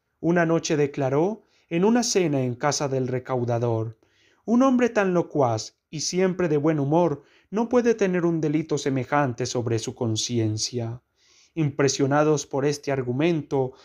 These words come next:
los presentes se pusieron a reflexionar, y también ellos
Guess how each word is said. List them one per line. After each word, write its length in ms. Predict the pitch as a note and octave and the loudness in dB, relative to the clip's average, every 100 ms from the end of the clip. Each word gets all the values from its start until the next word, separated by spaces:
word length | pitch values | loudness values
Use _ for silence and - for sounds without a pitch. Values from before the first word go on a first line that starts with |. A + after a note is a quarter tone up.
| - - | -20 -4
los 180 | F3 E3 | 0 0
presentes 580 | F3 E3 A3 A3+ A#3 A3 | 0 0 2 0 0 0
se 120 | G3+ | 0
pusieron 520 | F3 D#3+ E3+ D#3 C#3+ | -2 -2 0 2 2
a 80 | C#3 | 0
reflexionar, 960 | C3 A#2+ C#3 B2+ - C3+ D3+ C#3+ B2 - - - | 0 -2 -2 -4 -2 2 2 2 -2 -8 -20 -14
y 140 | - D3 | -8 -2
también 420 | C#3 A#2+ C3 D3 | -2 0 -2 0
ellos 500 | D3 C3+ F#3 A3+ | 0 2 0 0